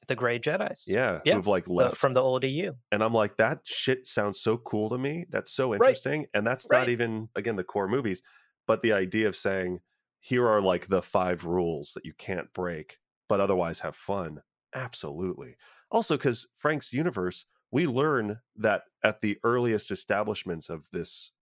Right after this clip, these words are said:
Speaker 2: interstellar civilization,
Speaker 1: Yeah.
Speaker 2: that there are, like, tens of thousands of planets.
Speaker 1: Right.
Speaker 2: Like, yeah, tell me the story of a fucking farmer who's, like, light years away from the events of Dune, but happening at the same time.
Speaker 1: Yeah.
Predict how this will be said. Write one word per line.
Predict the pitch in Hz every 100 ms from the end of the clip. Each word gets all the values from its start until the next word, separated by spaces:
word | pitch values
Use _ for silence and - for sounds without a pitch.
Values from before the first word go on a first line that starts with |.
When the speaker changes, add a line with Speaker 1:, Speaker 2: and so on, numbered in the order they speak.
| _ _
Speaker 2:
interstellar | 92 90 90 82 - - 90 85 82 80 - _ _ _ -
civilization, | 101 87 82 95 120 - 78 73 _ _ _ _ -
Speaker 1:
Yeah. | 120 110
Speaker 2:
that | 104 101
there | 104 107
are, | 92 92 90
like, | 87 82 - _ _ _
tens | - 123 127 113 104
of | 87
thousands | - 95 92 90 80 76
of | -
planets. | 67 60 - - - _ -
Speaker 1:
Right. | 120 - _ _
Speaker 2:
Like, | 104 92 - _
yeah, | 101 143 117 -
tell | - 127
me | 135
the | 127 113
story | - 117 113
of | 95
a | 90
fucking | - 98 95 87
farmer | - 95 101 95 87 85 _ _ _
who's, | 104 95 104
like, | 92 82 - - _ _
light | - 104 120
years | 107 104 95
away | 98 95 101
from | 98 95
the | 87
events | 85 87 -
of | 76
Dune, | 95 90
but | 101
happening | 120 113 104 90
at | 87
the |
same | 87 87 78
time. | - 92 82 78 76 _ _ _ _
Speaker 1:
Yeah. | 127 143